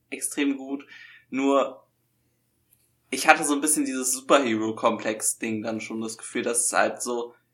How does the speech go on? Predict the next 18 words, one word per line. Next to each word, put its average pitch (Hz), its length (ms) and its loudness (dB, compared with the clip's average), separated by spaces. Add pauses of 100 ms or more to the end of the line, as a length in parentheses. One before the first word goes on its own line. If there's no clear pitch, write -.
(100)
ja, 120 320 10 (140)
ihn 127 140 -2
kann 131 200 2
halt 120 180 4
eh 135 120 -2
kaum 113 280 -2
was 117 160 -4
anhalten. 113 500 -8
Dann 117 120 -4
gibt's - 240 -2
den 139 140 2
einen 123 280 4
Assassin, 165 500 2
der, 123 360 4 (340)
der 117 140 2
ihm 117 200 -2
wirklich 127 260 -6
mal 117 420 0